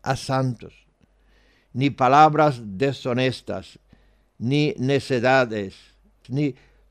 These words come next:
truhanerías, que no convienen, sino antes bien acciones de gracia, porque sabéis esto, que ningún fornicario, o inmundo, o avaro, que es idólatra,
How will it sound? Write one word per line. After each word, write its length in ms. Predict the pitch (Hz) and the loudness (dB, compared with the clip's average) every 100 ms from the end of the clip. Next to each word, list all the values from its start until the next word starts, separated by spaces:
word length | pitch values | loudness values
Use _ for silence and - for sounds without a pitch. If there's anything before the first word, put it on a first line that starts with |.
| - | -8
truhanerías, 1120 | 131 143 143 143 139 147 147 113 95 - - _ _ _ _ _ _ | -2 2 4 4 4 4 4 4 -2 -16 -20 _ _ _ _ _ _
que 180 | 135 135 | 0 2
no 360 | 147 170 175 | 4 4 2
convienen, 960 | 156 151 143 143 190 196 156 101 87 - _ _ _ _ _ _ _ _ _ _ | 0 0 2 6 6 6 4 0 -6 -14 _ _ _ _ _ _ _ _ _ _
sino 420 | - 160 156 151 | -6 2 4 4
antes 340 | 156 151 156 127 | 4 2 0 2
bien 240 | 156 160 | 2 4
acciones 480 | 156 147 147 156 147 | 2 0 -2 0 2
de 140 | 151 | 2
gracia, 500 | 143 160 151 110 90 | 2 0 -2 -6 -10
porque 400 | 87 123 117 123 | -8 -8 -6 -6
sabéis 420 | 120 135 147 147 | -2 0 0 0
esto, 300 | 160 160 156 | 0 0 -2
que 140 | 143 143 | -2 0
ningún 520 | 135 135 170 196 196 _ _ _ | 0 0 0 0 -2 _ _ _
fornicario, 1120 | - 165 180 175 185 151 156 139 110 90 76 _ _ _ _ _ _ _ _ _ _ _ | 0 6 6 8 6 6 6 4 2 -6 -10 _ _ _ _ _ _ _ _ _ _ _
o 180 | - 175 | 0 4
inmundo, 840 | 180 175 175 180 175 135 101 - _ - | 6 6 6 6 6 4 -2 -6 _ -4
o 220 | 156 175 | 2 4
avaro, 640 | 170 170 151 110 92 - _ _ _ _ _ _ _ - | 6 6 6 2 -6 -14 _ _ _ _ _ _ _ 0
que 160 | 147 | 2
es 180 | 143 - | 2 -2
idólatra, 680 | 151 143 156 151 127 - 92 | -2 2 4 4 2 -2 -10